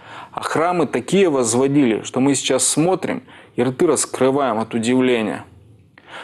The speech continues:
Потому что у русского человека на первом месте всегда был Бог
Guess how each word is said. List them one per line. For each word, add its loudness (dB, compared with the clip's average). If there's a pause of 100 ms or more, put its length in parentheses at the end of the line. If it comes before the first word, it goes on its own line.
(120)
Потому -2
что -2
у 2
русского 0
человека 0
на -2
первом 0
месте 0 (180)
всегда -2
был 0
Бог -2